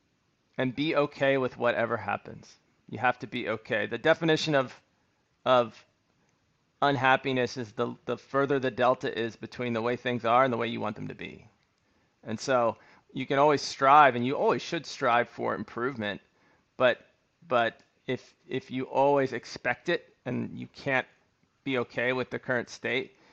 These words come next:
you'll always be unhappy. Even if you're fully healthy and you, it's, it's the next million dollars is when life's gonna be good, right? So, you know, I,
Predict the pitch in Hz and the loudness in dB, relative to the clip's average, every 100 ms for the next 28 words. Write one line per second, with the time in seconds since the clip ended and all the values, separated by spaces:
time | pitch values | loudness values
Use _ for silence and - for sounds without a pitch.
0 | _ 120 113 127 127 104 107 101 98 101 | _ -2 2 2 0 -2 -4 -2 -6 -8
1 | - 104 160 202 156 156 165 170 151 175 | -10 -8 0 0 0 -4 -2 4 6 4
2 | - 123 113 117 120 113 - 131 147 147 | 2 -2 -2 -4 -8 -12 -8 -6 0 2
3 | 160 147 135 120 113 113 113 107 107 117 | 2 0 0 0 2 2 0 -4 -4 -2
4 | 117 110 - 117 101 117 101 98 - _ | -2 -4 -8 -8 -8 -10 -10 -12 -18 _
5 | _ _ - 120 117 120 - _ _ _ | _ _ -4 -2 0 -2 -8 _ _ _
6 | - 143 131 127 107 _ _ _ _ _ | 2 6 8 8 4 _ _ _ _ _
7 | _ _ - 160 147 135 - - 139 | _ _ -2 2 4 2 0 2 2